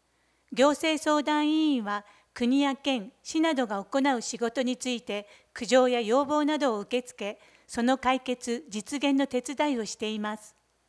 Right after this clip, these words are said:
八代市では、八人が総務大臣から委嘱されています。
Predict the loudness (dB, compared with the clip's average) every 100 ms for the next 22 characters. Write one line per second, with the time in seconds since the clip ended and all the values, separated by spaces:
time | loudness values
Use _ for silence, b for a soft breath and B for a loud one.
0 | _ _ _ -2 -2 -2 -2 -2 -4 -2
1 | -2 -2 -6 B _ -6 0 2 4 2
2 | 0 -2 2 4 2 2 0 0 -2 -2
3 | -6 -6 -4 -4 -2 -2 -2 -4 -6 -4
4 | -6 -10 -14